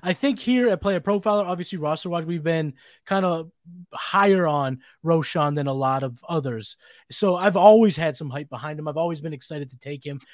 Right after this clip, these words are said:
I've, you know, I, I've always tried to make trades in my rookie drafts to get him. But now we're starting to see his A D P sink a little bit, because I don't know if the Khalil hype is starting to get higher 'cause he's getting reps with the ones at O T As. But what's your just thoughts on Roschon? And then how do we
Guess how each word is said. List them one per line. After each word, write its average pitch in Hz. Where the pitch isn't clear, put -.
I've, 147
you 190
know, 151
I, 156
I've 160
always 170
tried 165
to 156
make 143
trades 156
in 143
my 127
rookie 131
drafts 131
to 117
get 123
him. 127
But 180
now 202
we're 254
starting 233
to -
see 208
his 196
A 180
D 170
P 156
sink -
a 151
little 120
bit, 113
because 156
I 147
don't 156
know 139
if -
the 127
Khalil 123
hype 277
is 262
starting 262
to 254
get 240
higher 226
'cause -
he's 156
getting 147
reps 156
with 139
the 117
ones 185
at 196
O 196
T 196
As. 185
But 202
what's 277
your 269
just 202
thoughts 202
on 180
Roschon? 175
And 175
then 190
how 196
do 202
we 196